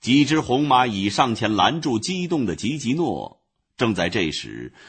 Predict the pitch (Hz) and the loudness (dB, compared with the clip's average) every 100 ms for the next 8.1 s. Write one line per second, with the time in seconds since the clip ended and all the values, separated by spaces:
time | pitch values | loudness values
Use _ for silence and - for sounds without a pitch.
0 | - - 101 101 98 104 98 - 95 95 | -14 -2 0 2 0 0 -4 -4 -4 -4
1 | 101 85 76 95 76 50 50 73 64 50 | -4 -2 -2 -2 -2 -4 -8 -8 -8 -10
2 | - _ - 82 69 62 76 76 76 64 | -14 _ -12 -10 -10 -10 -8 -6 -6 -6
3 | 76 65 - - _ _ _ _ _ _ | -8 -10 -12 -20 _ _ _ _ _ _
4 | _ _ _ _ _ _ _ _ _ _ | _ _ _ _ _ _ _ _ _ _
5 | - 107 120 107 110 104 101 - 131 107 | 0 4 4 4 2 2 0 2 2 0
6 | 92 90 107 92 95 92 95 98 92 87 | -2 -2 0 0 2 2 2 0 -2 -2
7 | 90 78 73 92 82 82 92 87 78 - | -2 -2 -2 0 0 0 -4 -4 -8 -12